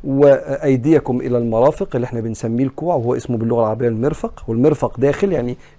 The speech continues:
يبقى بص في المراية كده، غسلت كويس كوعك ولا لا، وإيدك كلها من أول هنا لغاية المرفق، "وامسحوا برؤوسكم وأرجلكم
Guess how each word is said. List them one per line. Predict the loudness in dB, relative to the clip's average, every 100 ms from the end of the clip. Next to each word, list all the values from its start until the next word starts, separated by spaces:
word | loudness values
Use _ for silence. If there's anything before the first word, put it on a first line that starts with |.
| -8
يبقى | -6
بص | -6 -4
في | -4
المراية | -2 0 0
كده، | 2 2 0 -2 -20 -20 -12
غسلت | -6 -4 -4 -4
كويس | -2 -2 -2
كوعك | 0 0 0
ولا | -4 -2
لا، | -4 -4
وإيدك | -2 -2 -2
كلها | -2 0 0
من | -2
أول | -2 -2 0
هنا | 2 0 -2 _ -12
لغاية | -8 -6
المرفق، | -2 -2 -2 -6 -10 -20 -20 -20 -20 -4
"وامسحوا | 4 4 4 2 2
برؤوسكم | 2 2 0 -4 -4 -4 -4 -6 _ -20 -6
وأرجلكم | 0 2 2 6 6 4 2 -4